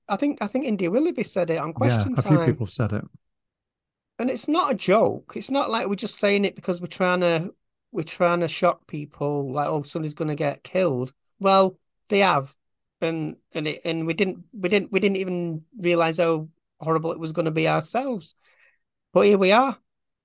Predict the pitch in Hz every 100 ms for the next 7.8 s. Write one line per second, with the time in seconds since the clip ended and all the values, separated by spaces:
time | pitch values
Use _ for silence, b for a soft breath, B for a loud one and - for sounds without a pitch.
0 | - 180 170 160 - 185 185 180 185 -
1 | - 247 226 143 - - 160 170 165 -
2 | _ _ _ _ - 196 180 170 160 143
3 | 165 220 220 208 147 - 165 180 170 170
4 | 220 240 240 226 190 190 185 - 175 190
5 | 196 233 214 135 147 147 143 127 120 107
6 | 190 - 175 151 - 85 B B B -
7 | 175 180 294 311 - 185 160 156